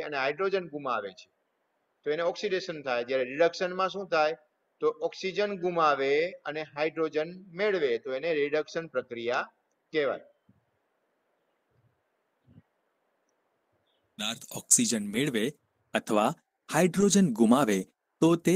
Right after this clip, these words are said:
Speaker 2: ઓક્સિડેશન પામે છે. જો પ્રક્રિયા દરમિયાન પદાર્થ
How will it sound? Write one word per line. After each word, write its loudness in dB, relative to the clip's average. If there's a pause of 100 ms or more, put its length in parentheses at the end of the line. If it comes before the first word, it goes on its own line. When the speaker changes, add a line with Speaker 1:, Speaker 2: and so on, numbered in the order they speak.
(140)
Speaker 2:
ઓક્સિડેશન 4
પામે 4
છે. 6 (1600)
જો 6
પ્રક્રિયા 4
દરમિયાન 6
પદાર્થ 4